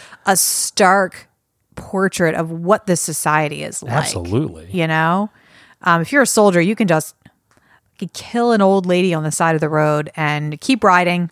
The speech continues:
Speaker 2: With righteous indignation. <laughs> Like,
Speaker 1: That's right.
Speaker 2: "Why are you harassing that young girl?"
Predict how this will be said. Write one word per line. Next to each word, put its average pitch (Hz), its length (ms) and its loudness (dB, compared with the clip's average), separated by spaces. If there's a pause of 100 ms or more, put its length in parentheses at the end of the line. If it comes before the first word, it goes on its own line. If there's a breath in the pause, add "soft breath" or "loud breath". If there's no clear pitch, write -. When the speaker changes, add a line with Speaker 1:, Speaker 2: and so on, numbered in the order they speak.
Speaker 2:
With 185 160 2
righteous 233 460 2
indignation. 226 720 -2 (200)
<laughs> - 200 -20
Like, - 180 -14
Speaker 1:
That's - 320 -10
right. - 280 -4 (1080 soft breath)
Speaker 2:
"Why 220 180 4
are 262 100 6
you 208 180 2
harassing 196 520 2
that 139 180 0
young 151 180 2
girl?" 131 440 2